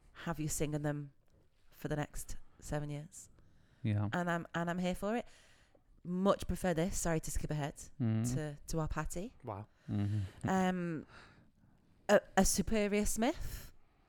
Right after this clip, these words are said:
Speaker 3: Oh.
Speaker 1: A superior Gloria, I would say.
Speaker 3: Oh.
Speaker 2: Superior Smith.
Speaker 1: Two very different Glorias.
Speaker 2: It's a
Speaker 3: Very
Speaker 2: good
Speaker 3: different.
Speaker 2: punk band.
Speaker 1: <laughs> Two,
Speaker 3: It really is.
Speaker 1: two very different Glorias,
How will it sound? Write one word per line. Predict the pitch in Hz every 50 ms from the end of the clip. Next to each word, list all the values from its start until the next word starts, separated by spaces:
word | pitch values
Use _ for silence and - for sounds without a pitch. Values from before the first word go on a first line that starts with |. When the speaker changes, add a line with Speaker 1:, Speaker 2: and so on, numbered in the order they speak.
| _ _ _ -
Speaker 3:
Oh. | 135 135 180 190 - -
Speaker 1:
A | - 226
superior | - - 254 - - 262 254 254 262 277 277
Gloria, | - 285 277 254 226 196 185 160 160 156 - - - -
I | 180
would | 175 180 -
say. | - - 196 196
Speaker 3:
Oh. | 220 143 180 220 220 160 127 113 113 110 110
Speaker 2:
Superior | 107 113 - - 110 107 104 104 107 110 110
Smith. | - - 110 104 113 -
Speaker 1:
Two | - - 349 349
very | 359 359 359
different | - 349 - - 247
Glorias. | 208 180 151 151 156 190
Speaker 2:
It's | - - - -
a |
Speaker 3:
Very | 139 131 120
Speaker 2:
good | 123 113 107
Speaker 3:
different. | - - 113 107 -
Speaker 2:
punk | - 98 98 98 104
band. | 110 -
Speaker 1:
<laughs> | - -
Two, | - - - 247 233 - - - - 147
Speaker 3:
It | - - -
really | 160 - - - - - -
is. | - - - - - - 196 196 -
Speaker 1:
two | 262 254 254
very | 208 254 233 262 254
different | - 247 247 254 220 -
Glorias, | 196 170 143 143 147 143 165 - - -